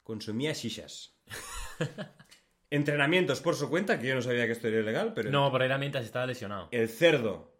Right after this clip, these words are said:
Speaker 1: el muy cerdo, entrenaba por su cuenta.
Speaker 2: Pero mientras estaba lesionado. O sea, no entrenaba
Speaker 1: Y
Speaker 2: con el club y entrenaba con el
Speaker 1: Sí, sí, sí, sí.
Speaker 2: Ah.
Speaker 1: Y en un barco estuvo sin mascarilla y sin distancia.
Speaker 2: Eso también lo sabía,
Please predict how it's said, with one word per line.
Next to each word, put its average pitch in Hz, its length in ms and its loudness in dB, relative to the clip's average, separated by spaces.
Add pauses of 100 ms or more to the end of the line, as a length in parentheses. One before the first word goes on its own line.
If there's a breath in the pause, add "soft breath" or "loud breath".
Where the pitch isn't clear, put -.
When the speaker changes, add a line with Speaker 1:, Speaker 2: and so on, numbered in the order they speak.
(160)
Speaker 1:
el 113 320 0
muy 180 220 6
cerdo, 147 580 8
entrenaba 110 460 -2
por 107 100 -4
su 101 140 -8
cuenta. 117 200 -4
Speaker 2:
Pero 123 120 2
mientras 117 260 -2
estaba 127 220 -2
lesionado. 113 600 -4
O - 20 -20
sea, 107 140 -6
no 113 80 -4
entrenaba 135 320 0
Speaker 1:
Y 175 40 2
Speaker 2:
con 120 120 0
el 107 120 -4
club 131 320 -6
y 110 80 -10
entrenaba 98 400 -8
con 104 100 -8
el 98 60 -6
Speaker 1:
Sí, 160 100 -2
sí, 160 140 -6
sí, 156 120 -4
sí. 110 200 -8 (200)
Speaker 2:
Ah. 78 80 -18
Speaker 1:
Y 120 100 -2
en 147 80 2
un 170 120 2
barco 175 220 2
estuvo 165 260 -2
sin 131 140 -6
mascarilla 135 360 -2
y 110 40 -4
sin 104 140 -8
distancia. 92 340 -12
Speaker 2:
Eso - 120 -18
también 78 220 -16
lo 73 60 -18
sabía, 69 260 -20